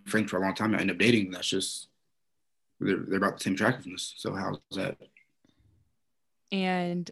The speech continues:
Speaker 2: I also believe in, like, um, I don't know how this, how to, you,
Speaker 1: English.
Speaker 2: you tend, um, <laughs> you tend to be around the pe-, a-, at least this is what they say, and I feel like I s-,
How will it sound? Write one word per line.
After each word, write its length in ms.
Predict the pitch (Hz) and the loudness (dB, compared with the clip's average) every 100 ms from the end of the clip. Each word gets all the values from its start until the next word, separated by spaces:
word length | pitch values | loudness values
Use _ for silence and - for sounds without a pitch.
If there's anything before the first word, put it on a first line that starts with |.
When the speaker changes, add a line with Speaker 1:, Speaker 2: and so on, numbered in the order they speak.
| - | -4
Speaker 2:
I 120 | 180 | 2
also 480 | 185 220 - - 254 | 2 0 -4 -6 -4
believe 500 | 190 165 170 165 165 | -2 0 0 0 0
in, 220 | - 165 | -2 -2
like, 460 | 160 151 139 - - - _ _ - | 0 -2 -4 -8 -20 -20 _ _ -6
um, 480 | 165 151 143 139 160 _ _ - - | -4 -4 -8 -12 -16 _ _ -14 -4
I 60 | |
don't 100 | 214 | -2
know 160 | 214 185 | 0 -4
how 220 | 180 165 | -4 -4
this, 340 | 151 156 - - | -4 -8 -12 -14
how 100 | 165 | -14
to, 80 | 147 _ | -14 _
you, 340 | 185 185 196 185 | -2 2 6 6
Speaker 1:
English. 380 | 185 175 170 - _ _ - | 6 4 2 0 _ _ -4
Speaker 2:
you 160 | 185 196 | 0 2
tend, 420 | - 208 214 196 - | 4 6 6 2 -4
um, 260 | 165 147 - - - 220 453 - - | -6 -8 -12 -14 -6 -6 -4 -2 0
<laughs> 720 | 247 - - - - - - - | -2 -6 -16 -14 -14 -20 -10 -2
you 120 | 202 | -2
tend 320 | - 233 240 | 4 4 4
to 80 | 233 | 0
be 180 | 202 196 | 2 2
around 440 | 175 165 170 175 | 4 2 2 2
the 80 | 170 | -2
pe-, 200 | - - - _ _ _ - | -6 -16 -20 _ _ _ 2
a-, 200 | 180 - | 4 6
at 80 | 226 | 6
least 200 | 302 - | 6 6
this 140 | 302 | 4
is 80 | 247 | 6
what 160 | 208 170 | 4 4
they 140 | 160 | 2
say, 340 | - 156 143 | 2 2 2
and 140 | - 160 | 2 2
I 160 | 160 | 2
feel 240 | 160 - 170 | 0 0 2
like 180 | 190 208 | 2 0
I 80 | |
s-, 160 | 208 | -2